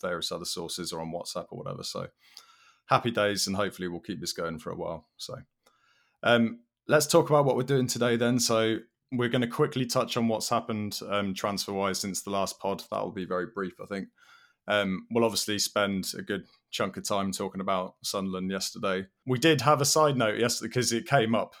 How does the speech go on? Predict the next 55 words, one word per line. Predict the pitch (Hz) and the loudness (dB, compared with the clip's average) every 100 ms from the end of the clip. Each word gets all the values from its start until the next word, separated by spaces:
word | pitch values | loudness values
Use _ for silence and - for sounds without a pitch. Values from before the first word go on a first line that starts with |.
| - - | -10 0
um, | 104 98 95 92 - _ - _ - | 2 2 0 -4 -10 _ -20 _ -12
between, | - 101 90 87 - _ _ _ | -8 -4 -4 -6 -10 _ _ _
I | 113 | -8
guess, | 92 90 | -6 -6
the, | - 95 85 - | -4 -4 -2 -2
on | 95 | -4
the | 92 | -2
WhatsApp | 95 - 98 | -2 -2 -4
group | - 90 - | -4 -6 -4
talking | 92 95 | -6 -4
about | 92 85 87 | -2 -2 0
var | 98 95 92 | 0 2 0
on | 90 | -2
the | 85 | -4
back | 90 - | -6 -6
of | 90 | -6
some | 95 | -6
of | 87 | -6
the | 85 | -6
decisions | - 92 95 87 | -6 -4 -6 -6
from | 90 | -6
Sunderland. | - 87 80 82 - | -6 -6 -8 -12 -10
So | 92 | -6
we're | 90 | -4
like, | 87 87 - _ - _ | -4 -4 -8 _ -20 _
"That | 113 95 | -2 -2
could | 92 | -2
be | 90 | -4
a | |
good | 92 87 | -4 -8
thing | 87 | -8
to | 80 | -8
talk | - 87 80 | -8 -8 -8
about, | - 85 73 | -4 -4 -4
but | 85 | -6
it's | 85 | -6
gonna | - 98 | -2 -4
get | 85 85 - | -2 -4 -4
too | - 90 80 80 _ _ _ - | -4 -2 -4 -6 _ _ _ -10
emotional | 98 90 82 - 82 82 78 _ _ _ _ _ _ | -4 -2 -2 -6 -8 -8 -8 _ _ _ _ _ _
and | - 82 | -8 -6
hearts | - 92 80 - | 0 0 2 0
will | 98 | -2
be | 87 | -4
broken." | 87 90 80 - 80 80 | -4 -2 -2 -4 -8 -6
So | - 90 | -4 -2
we're | 85 | -2
gonna | 98 92 | -4 -2
save | 101 90 80 | 0 -2 -2
that | 90 - - | -2 -2 -6
for, | |
like, | 80 78 87 | -8 -6 -8
a | 82 | -8
special | - - 82 - 85 85 | -6 -4 -4 -6 -6 -4
one-off | 90 82 80 - | -4 -4 -8 -12